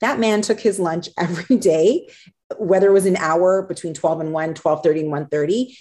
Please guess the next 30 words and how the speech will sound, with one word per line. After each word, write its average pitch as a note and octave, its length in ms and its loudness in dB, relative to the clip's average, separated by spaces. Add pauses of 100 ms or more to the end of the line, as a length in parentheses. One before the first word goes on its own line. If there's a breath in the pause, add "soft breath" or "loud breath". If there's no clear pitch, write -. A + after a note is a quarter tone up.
he'd D#3 220 -8
pick F#3 160 -2
up G3 100 -4
his B3 160 -2
bag D#3 500 -2 (220 soft breath)
and E3 120 -4
he'd D#3+ 140 -4
go E3+ 140 4
across G3 340 -2
the C4 80 -6
street E3 380 -6
and D3+ 140 -6
swim F3 360 -2
his G#3 200 -4
laps D3+ 340 -4
at E3+ 80 -6
the F3+ 60 2
Y C#3+ 200 -2
M F#3 140 -2
C A#3+ 240 -2
A, - 360 -4 (340 soft breath)
shower, E3+ 680 -2 (160)
and E3 140 -4
come D3+ 200 -4
back. C3+ 360 -4
Like, B2+ 200 -2 (160)
he A#3+ 240 -2
did E4 160 2
not G3+ 280 2
care. F#3+ 520 0